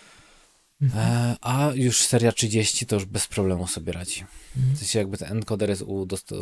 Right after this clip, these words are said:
Speaker 2: udoskonalony, tensory będzie mieć też wyższej, e, w wyższym modelu, czyli tej, tej poprawionej wersji. No i osiem gigabajtów, no to jest, kurde,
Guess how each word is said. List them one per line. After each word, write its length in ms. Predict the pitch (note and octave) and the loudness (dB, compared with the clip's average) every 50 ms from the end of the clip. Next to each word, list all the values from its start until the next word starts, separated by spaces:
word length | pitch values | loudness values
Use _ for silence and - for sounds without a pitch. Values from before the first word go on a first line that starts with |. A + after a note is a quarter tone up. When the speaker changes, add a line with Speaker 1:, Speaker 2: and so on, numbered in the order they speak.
| F2+ F2 F2 - - | -4 -4 -6 -8 -10
Speaker 2:
udoskonalony, 800 | - - G2 G2+ F#2+ - - - F#2 F2+ E2 E2+ F2+ G#2+ B2 B2 | -12 -8 -6 -6 -6 -6 -6 -4 -4 -2 0 0 0 0 0 0
tensory 520 | - - G#2 F#2+ F#2 - G2+ F#2+ F#2 F2+ E2+ | 0 -2 -4 -4 -2 -2 0 2 2 0 0
będzie 340 | E2+ F2+ F2 F2 D#2+ E2+ E2+ | 0 -4 -6 -4 -6 -6 -6
mieć 160 | E2+ E2+ - | -6 -6 -6
też 180 | - F#2 F2 | -8 -8 -8
wyższej, 380 | E2+ F2 - - - F2 E2 E2 | -6 -6 -6 -4 -4 -4 -4 -6
e, 40 | - - E2 E2 E2 E2 E2 | -6 -6 -4 -4 -4 -6 -6
w 240 | E2 E2 E2 E2 E2 | -8 -10 -12 -12 -8
wyższym 360 | F2 F2+ F2+ - - - F2 | -8 -6 -6 -6 -6 -6 -4
modelu, 380 | E2+ E2+ E2+ F2 E2+ E2 E2+ | -4 -2 -2 -2 -2 -2 -4
czyli 200 | D#2+ - - E2 | -8 -6 -10 -10
tej, 380 | - - E2 D#2+ D#2+ D#2+ E2+ F2 | -8 -6 -6 -4 -4 -6 -8 -8
tej 180 | - - - - | -10 -10 -12 -10
poprawionej 500 | - - - - E2+ D#2+ E2+ E2+ E2+ E2 | -10 -12 -10 -8 -8 -6 -6 -6 -6 -6
wersji. 460 | D#2+ D#2+ D#2+ - - - B2+ C#3+ E3 C3+ - _ _ _ _ _ _ _ _ _ _ _ _ _ _ _ _ _ _ _ _ _ _ - - - - - - _ | -6 -8 -8 -8 -8 -6 -6 -6 -6 -8 -12 _ _ _ _ _ _ _ _ _ _ _ _ _ _ _ _ _ _ _ _ _ _ -20 -20 -20 -20 -20 -12 _
No 60 | - G#2 | -2 0
i 120 | G#2+ - | 0 0
osiem 300 | - G2 - - - A2+ | -2 -2 -4 -4 -4 -6
gigabajtów, 800 | G2+ G2+ - G#2 G2+ F#2+ - - - F#2+ F#2+ F2+ F2+ - - G#2+ | -8 -4 0 2 2 2 0 -2 -6 -6 -6 -6 -6 -8 -8 -8
no 100 | A2 G#2 | -8 -10
to 140 | - - A#2 | -8 -6 -8
jest, 160 | A#2 A#2 - | -6 -8 -10
kurde, 460 | - - F#2 F2+ F#2 G#2 A2 A#2+ C3 | -10 -10 -10 -6 -2 -2 -2 0 -2